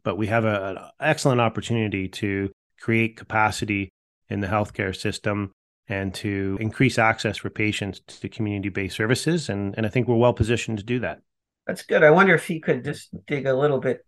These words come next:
Speaker 2: deeper and, uh, give an example of how the O P A has effectively represented the interests of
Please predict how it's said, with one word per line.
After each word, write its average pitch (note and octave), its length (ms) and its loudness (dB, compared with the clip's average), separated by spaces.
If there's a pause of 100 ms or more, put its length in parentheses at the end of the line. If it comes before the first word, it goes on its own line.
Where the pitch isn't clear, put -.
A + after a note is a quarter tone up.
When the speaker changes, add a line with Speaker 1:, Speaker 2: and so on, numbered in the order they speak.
(120)
Speaker 2:
deeper D#3 500 6
and, A#2 280 -2
uh, A#2 140 2
give D3 180 0
an D3 80 2
example C#3 640 4
of A2+ 180 2
how B2 440 4
the A2+ 480 -6
O A#2 120 4
P A#2 200 -2
A A2+ 220 6
has A2+ 180 -2
effectively A2 960 -4
represented C3+ 680 2
the A#2+ 240 -2
interests B2 420 -6
of G#2 220 -4